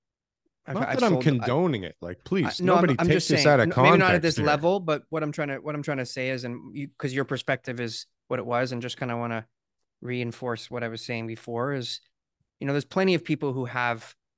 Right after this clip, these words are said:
Speaker 1: issues with their neighbors, with their place and all that kind of stuff. And when they, and they come to me because,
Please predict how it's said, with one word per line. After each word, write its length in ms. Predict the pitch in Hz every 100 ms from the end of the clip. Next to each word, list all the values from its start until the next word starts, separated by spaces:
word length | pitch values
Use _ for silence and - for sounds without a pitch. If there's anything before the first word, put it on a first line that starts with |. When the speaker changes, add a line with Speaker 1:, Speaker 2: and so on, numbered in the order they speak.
| _
Speaker 1:
issues 420 | 135 - 120 110
with 100 | 123
their 100 | - 113
neighbors, 400 | 117 113 117 117
with 100 | 110
their 100 | 117
place 380 | - 117 113
and 80 | -
all 100 | -
that 120 | -
kind 120 | - -
of 60 |
stuff. 340 | - - - - _ _ _
And 140 | - 120
when 140 | 123
they, 120 | 127
and 180 | 90 127
they 60 | 123
come 240 | - 151
to 100 | 147
me 280 | 131 131 123
because, 480 | 120 117 120 113